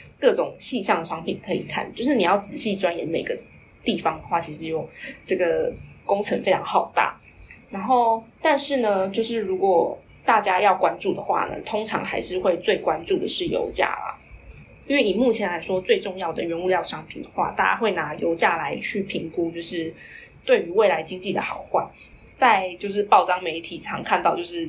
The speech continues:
诶，今天那个要增产几桶油啊，要减产几桶油，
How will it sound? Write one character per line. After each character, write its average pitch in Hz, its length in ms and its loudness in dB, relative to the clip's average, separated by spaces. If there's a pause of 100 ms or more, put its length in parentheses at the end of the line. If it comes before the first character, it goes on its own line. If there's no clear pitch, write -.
(140)
诶， 254 100 0
今 233 200 -2
天 220 140 0
那 214 80 0
个 175 380 0
要 185 320 4
增 202 240 -4
产 - 280 -2
几 - 120 -10
桶 - 180 -4
油 - 140 -2
啊， - 180 0
要 190 100 4
减 - 220 -2
产 - 180 -6
几 - 120 -12
桶 - 200 -12
油， - 160 -6